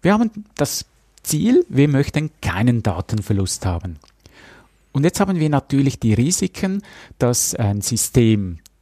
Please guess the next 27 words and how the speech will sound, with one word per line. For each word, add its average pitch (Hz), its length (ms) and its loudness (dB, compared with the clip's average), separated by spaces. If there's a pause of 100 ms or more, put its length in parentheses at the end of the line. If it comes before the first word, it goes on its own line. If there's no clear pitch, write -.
(140)
defekt - 400 -2
sein 147 240 0
kann. 220 280 -2
Es - 120 -6
hat - 100 -8
irgendeine 117 420 0
Störung, 156 580 0
es - 160 -2
kann 98 160 -2
ein 95 160 -2
Hacker - 400 -4
sein, 147 540 0 (340)
es - 100 -8
kann 98 220 -6
Stromausfall 123 880 2
sein, 123 300 0
es 117 120 -4
kann 104 180 -6
aber 98 220 -2
auch - 80 -10
eine 95 140 -6
Fehlmanipulation 135 1400 0
sein. 110 320 2 (340)
Das 113 220 0
sind 123 220 0
die 107 120 6
Risiken 95 680 0